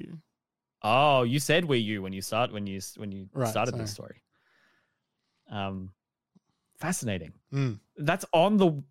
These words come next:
Speaker 2: remote or the console?
Speaker 1: On the remote.
Speaker 2: That's fucking weird.
Speaker 1: There was a little
Speaker 2: man.
Speaker 1: bit of storage that was used. That was, I think, just leftover from, like,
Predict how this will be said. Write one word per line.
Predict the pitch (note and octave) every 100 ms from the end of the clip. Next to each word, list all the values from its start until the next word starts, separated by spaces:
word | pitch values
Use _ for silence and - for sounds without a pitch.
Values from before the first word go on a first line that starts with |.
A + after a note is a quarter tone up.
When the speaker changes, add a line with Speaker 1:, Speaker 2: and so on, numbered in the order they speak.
| -
Speaker 2:
remote | D#3 C#3+ C3+ C#3+ B3 F#4+
or | A#3+
the | E3+
console? | - A#3 C#4+ - F2 -
Speaker 1:
On | C3+
the | C3
remote. | A#2 A2+ C3+ - - _ _ _ _ _ _ _ _ -
Speaker 2:
That's | A3 -
fucking | - B2+ - F2
weird. | - G2
Speaker 1:
There |
was | C3+
a | C3
little | C3 C#3+ D#3 D#3
Speaker 2:
man. | D3+
Speaker 1:
bit |
of | C#3
storage | - C#3+ C#3 A#2+ A2
that | B2 -
was | B2 A2+
used. | B2 A#2+ G#2+
That | - -
was, | C3
I | B2+
think, | - F3+
just | - C3+ C3
leftover | A#2+ B2 - E3 E3 G#3 G#3
from, | - C3 A#2+
like, | A#2+ A2+ A2 -